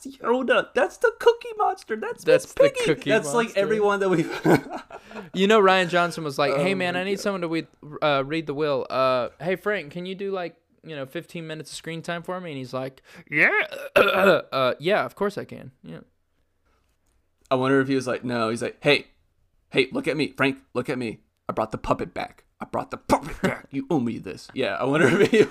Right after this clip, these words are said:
Speaker 2: I gave you a
Speaker 1: was
Speaker 2: great payday.
Speaker 1: <laughs> Oh, man. Dude, that is a great rule. And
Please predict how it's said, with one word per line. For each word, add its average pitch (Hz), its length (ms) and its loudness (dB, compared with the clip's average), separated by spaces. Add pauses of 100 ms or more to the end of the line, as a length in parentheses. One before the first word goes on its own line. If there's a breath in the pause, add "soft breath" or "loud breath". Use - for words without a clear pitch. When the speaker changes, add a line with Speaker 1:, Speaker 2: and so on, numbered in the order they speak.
Speaker 2:
I 170 140 4
gave 160 220 4
you 139 100 4
a - 20 2
Speaker 1:
was - 80 -6
Speaker 2:
great 151 340 4
payday. 120 640 -2
Speaker 1:
<laughs> - 60 -8 (1900 loud breath)
Oh, 123 420 -2
man. 117 480 -6 (140)
Dude, 139 240 0
that 170 160 2
is 165 100 0
a 147 80 -6
great 113 500 -8
rule. 90 440 -10 (100)
And 120 260 -4